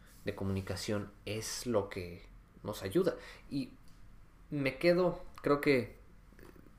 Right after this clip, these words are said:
cerramos este, que, no sé si tú tengas algo más que decir, pero yo quiero cortar por mi parte,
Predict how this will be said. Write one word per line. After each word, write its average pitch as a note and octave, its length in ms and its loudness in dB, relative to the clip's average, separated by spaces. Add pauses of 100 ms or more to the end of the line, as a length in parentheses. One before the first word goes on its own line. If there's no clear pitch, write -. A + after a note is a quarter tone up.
cerramos D3 580 4
este, C#3 460 0 (240)
que, C3+ 140 0
no C3 160 2
sé A#2+ 300 4
si - 180 -8
tú A#2+ 140 -2
tengas A2 280 0
algo A2 140 -4
más G#2+ 140 -4
que A#2+ 80 -4
decir, C#3 240 -2
pero A2 220 0 (260)
yo A#2 120 -2
quiero A2+ 380 2 (680)
cortar A2+ 460 4
por G#2 120 0
mi A2 140 -2
parte, G2 440 2